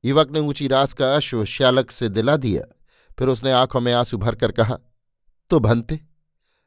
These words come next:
"हाँ मित्र, मैं चला, पर ये बंदी, इसकी यत्न से रक्षा करना और राजगृह भेज देना। पाथे और अश्व देकर,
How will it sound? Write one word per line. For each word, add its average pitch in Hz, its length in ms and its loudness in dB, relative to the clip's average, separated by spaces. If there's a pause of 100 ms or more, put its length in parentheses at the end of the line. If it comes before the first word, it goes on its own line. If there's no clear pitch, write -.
"हाँ 120 200 2
मित्र, 127 280 -4
मैं 110 140 -2
चला, 120 300 0 (840)
पर 123 120 2
ये 123 120 2
बंदी, 135 400 -2 (640)
इसकी 127 400 -2
यत्न 143 260 -2
से 123 140 -2
रक्षा 117 320 0
करना 135 300 -2
और 131 120 2
राजगृह 117 440 0
भेज 127 240 -2
देना। 87 260 -2 (560)
पाथे 127 540 0
और 120 420 0 (100)
अश्व 123 280 -2
देकर, 139 340 -2